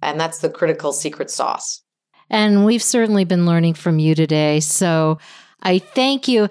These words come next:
Speaker 2: Any final thoughts, uh, you wanna leave us with as far as thriving through M and A,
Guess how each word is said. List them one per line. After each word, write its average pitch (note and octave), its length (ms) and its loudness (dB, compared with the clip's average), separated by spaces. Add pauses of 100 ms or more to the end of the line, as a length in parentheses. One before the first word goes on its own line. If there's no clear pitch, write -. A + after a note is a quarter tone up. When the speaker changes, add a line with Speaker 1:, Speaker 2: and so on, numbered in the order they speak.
(160)
Speaker 2:
Any D#4 200 2
final D4 420 0
thoughts, - 680 -2
uh, F#3+ 400 2
you F#3 140 2
wanna G#3+ 220 2
leave A3+ 240 0
us B3 200 -2
with A3 200 2
as G3 160 -4
far F#3+ 160 -4
as F3 160 -6
thriving A#3 640 0
through G#3 300 0
M F3+ 180 0
and F3 100 2
A, E3+ 140 2